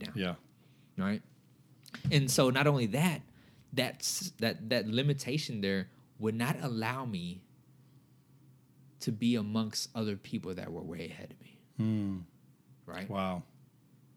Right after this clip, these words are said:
Speaker 1: And
Speaker 2: Gotcha.
Speaker 1: that, does that make sense?
Speaker 2: Yeah, oh, yeah.
Speaker 1: Especially because I'm a convicted
Speaker 2: So good.
Speaker 1: felon. I got, I'm a G E D. Uh, I never graduated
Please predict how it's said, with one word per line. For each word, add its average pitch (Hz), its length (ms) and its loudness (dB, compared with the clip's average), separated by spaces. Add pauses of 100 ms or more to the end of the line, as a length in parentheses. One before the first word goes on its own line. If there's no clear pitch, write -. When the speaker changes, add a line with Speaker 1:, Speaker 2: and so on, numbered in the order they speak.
(160)
Speaker 1:
And 113 140 -8
Speaker 2:
Gotcha. 113 300 -4
Speaker 1:
that, 101 380 -14
does 117 140 -4
that 113 120 0
make 117 160 -2
sense? 131 240 -2
Speaker 2:
Yeah, 104 140 0
oh, - 20 -2
yeah. 98 60 -2
Speaker 1:
Especially 139 380 0
because 123 260 0
I'm 110 100 0
a 98 60 -2
convicted 120 400 -2
Speaker 2:
So 117 60 -2
good. 98 100 -4
Speaker 1:
felon. 104 320 2 (460)
I 120 60 -4
got, 123 200 -2
I'm 127 120 -2
a 110 60 0
G 101 180 0
E 143 160 8
D. 120 220 2 (100)
Uh, 90 60 -14 (320)
I 87 120 -8
never 104 180 -2
graduated 113 560 0